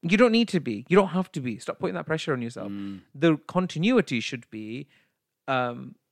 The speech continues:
Speaker 1: "I've always wanted to have better eating habits, and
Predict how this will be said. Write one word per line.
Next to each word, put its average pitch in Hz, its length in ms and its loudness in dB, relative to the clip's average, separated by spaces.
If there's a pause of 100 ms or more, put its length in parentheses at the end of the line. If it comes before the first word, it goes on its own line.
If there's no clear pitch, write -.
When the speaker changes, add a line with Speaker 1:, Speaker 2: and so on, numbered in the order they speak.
Speaker 1:
"I've 180 240 2
always 170 540 4
wanted 147 300 -4
to 143 60 -6
have 127 220 -2
better 120 180 0
eating 127 360 -6
habits, 123 500 -4 (320)
and 143 200 0